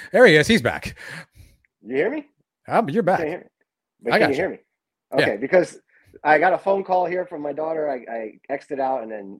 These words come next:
Speaker 2: threw everything off.
Speaker 1: Yeah.
Speaker 2: Um, Yormark, I only heard, like, a little clip of it, so I really didn't hear the whole, the whole press conference. You heard the whole thing?
Speaker 1: I heard most of it. I mean, he, he, he just a much better job than Aresco, than Bowlesby. He was very much like, "Hey, we're open for business. We wanna make some money.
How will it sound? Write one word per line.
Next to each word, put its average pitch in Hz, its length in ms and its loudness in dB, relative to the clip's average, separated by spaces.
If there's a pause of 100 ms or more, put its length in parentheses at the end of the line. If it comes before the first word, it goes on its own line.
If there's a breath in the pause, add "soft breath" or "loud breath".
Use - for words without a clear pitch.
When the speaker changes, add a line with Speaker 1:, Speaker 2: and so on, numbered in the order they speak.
(120)
Speaker 2:
threw 131 120 -4
everything 113 280 -4
off. 95 140 -8 (420 soft breath)
Speaker 1:
Yeah. 135 380 6
Speaker 2:
Um, 120 220 -8
Yormark, 240 380 2
I 180 60 4
only 277 160 2
heard, 190 280 0
like, 151 160 -6
a 156 40 -6
little 170 180 -4
clip - 300 -6
of 92 160 -14
it, - 100 -20 (220)
so 131 120 -6
I 135 80 2
really 170 220 -2
didn't 170 180 -2
hear 156 140 -2
the 147 80 -2
whole, 143 260 -2 (500)
the 117 80 -14
whole 143 160 -4
press 139 200 -6
conference. 90 460 -12 (460)
You 104 100 -14
heard 135 100 -8
the 131 60 -6
whole 135 100 -4
thing? 160 200 -8 (720 loud breath)
Speaker 1:
I 139 100 0
heard 196 120 4
most 143 240 0
of 127 60 -6
it. 123 40 -2
I 127 40 -2
mean, 160 160 -2
he, 190 80 -2
he, 160 160 -4
he 131 220 -10
just 135 180 -12
a 117 80 -10
much 127 260 -4
better 123 220 -2
job 113 320 -2
than 104 100 -6
Aresco, 107 480 -4
than 95 160 -10
Bowlesby. 104 400 -6
He 101 140 -8
was 98 120 -10
very 104 200 -2
much 107 240 -4
like, 101 160 -4
"Hey, 110 180 2
we're 110 180 -2
open 113 200 -4
for 101 80 -8
business. 110 420 -6
We 117 140 -4
wanna 110 160 -6
make 107 180 -4
some 98 140 -10
money. 104 300 -4